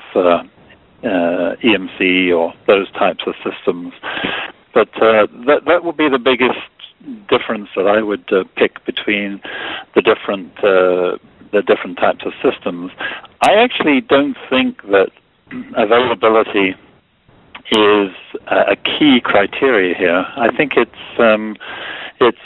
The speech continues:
uh, the desire for close management versus the desire for less management, and, and, and so it's really a philosophy difference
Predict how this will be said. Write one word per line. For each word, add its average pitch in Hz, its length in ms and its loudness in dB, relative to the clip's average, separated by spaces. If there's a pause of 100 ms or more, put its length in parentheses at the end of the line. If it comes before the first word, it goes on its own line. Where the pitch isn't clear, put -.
uh, 101 580 4 (140)
the 110 100 6
desire 113 420 2
for - 140 -4
close 117 400 -2
management 117 640 0 (260)
versus 104 520 0 (200)
the 110 80 0
desire 104 500 2
for 101 200 4 (500)
less 107 300 2
management, 101 720 -4
and, 98 300 -6
and, 101 400 -4
and 104 240 0
so 151 120 -2
it's 113 160 2
really 127 280 2
a 101 80 2
philosophy 104 800 0 (340)
difference 95 500 0